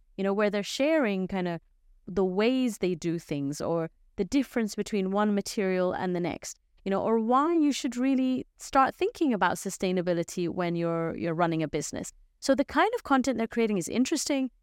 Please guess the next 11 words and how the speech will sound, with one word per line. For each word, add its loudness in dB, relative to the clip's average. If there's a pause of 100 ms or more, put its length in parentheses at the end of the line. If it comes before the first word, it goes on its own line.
is -6
educational. 0 (160)
So -2
as 0
a 0
result, -2 (140)
they're 0
growing 0 (260)
a 2
viewership, 2
right? -2